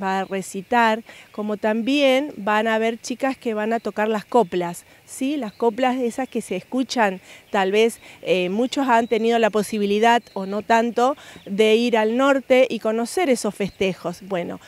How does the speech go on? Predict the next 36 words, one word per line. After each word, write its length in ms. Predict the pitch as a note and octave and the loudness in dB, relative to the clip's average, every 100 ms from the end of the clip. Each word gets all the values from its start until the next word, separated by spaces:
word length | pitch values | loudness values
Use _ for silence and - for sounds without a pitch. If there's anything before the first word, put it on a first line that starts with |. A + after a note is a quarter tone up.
| - _ | -20 _
acá 240 | A3 A3+ E4+ | -6 -2 -2
sería 260 | D#4 D4 | 0 -2
como 300 | C#4+ B3+ A#3+ | 0 0 2
algo 240 | A#3+ C4+ C#4+ | 2 2 0
muy 400 | B3 B3 D4 - - _ _ - | 0 0 -2 -6 -20 _ _ -6
chiquito, 480 | B3 D4+ D4 F4 C#4+ | -2 0 2 2 2
como 240 | B3+ B3 | -2 -2
una 160 | C#4+ C4 | 0 0
réplica 640 | B3+ A#3+ A#3 A#3 C#4 C4+ _ _ _ _ - | 4 2 2 -2 0 0 _ _ _ _ -8
y 220 | - - | -2 -2
como 280 | - C4 A3+ | -2 -2 0
un 120 | C4 | 0
inicio 600 | B3 B3 C#4 - C#4+ C#4 | 2 2 2 0 2 2
de 160 | B3 G#3+ | 4 2
algo 260 | A3+ A#3 A3+ | 2 0 -6
semejante. 800 | G#3 F#3+ - F#3 F3 F3+ F3+ F3+ - - - _ | -6 -6 -4 -4 -4 -6 -8 -10 -16 -20 -20 _
Y 80 | - | -4
bueno, 240 | C4 A3+ A#3+ | 0 2 2
vamos 300 | C#4+ D#4 C#4 | 0 0 0
a 80 | |
contar 360 | A#3+ A#3 B3+ B3+ | 0 0 2 2
también 680 | B3 B3 C4+ C#4+ C#4 D4 D4 _ - - _ - - - | 0 0 2 2 2 -2 -10 _ -20 -20 _ -20 -16 0
con 220 | A3 A#3+ | 2 2
un 80 | B3+ | 0
grupo 380 | C4 A#3 C4 B3 | 0 2 2 2
de 300 | G#3 G3+ - | 2 -2 -4
chicas 720 | - C#4 - A#3+ A#3+ D4 - - | -4 -4 -2 0 0 -2 -6 -8
que, 400 | A3+ A3 A#3 C4 | -2 2 4 4
em, 1200 | - G#3+ G#3 G3+ G3 G3 F#3+ F#3+ F#3 F#3 F#3+ F#3 G3+ | 2 0 0 -2 -2 -4 -6 -6 -6 -8 -8 -12 -12
mujeres, 540 | G3 A3+ A3+ A#3 C4+ - | -8 -2 2 2 0 -4
¿sí? 200 | - A3+ | -8 -4
De 120 | G#3+ | -4
todo 240 | F#3+ G3 G#3 | -2 -2 -2
tipo 280 | G#3 G3+ G#3 | -4 -4 -2
de 140 | F#3+ | 0
edades, 500 | A#3 B3 A#3 B3+ | 2 2 4 2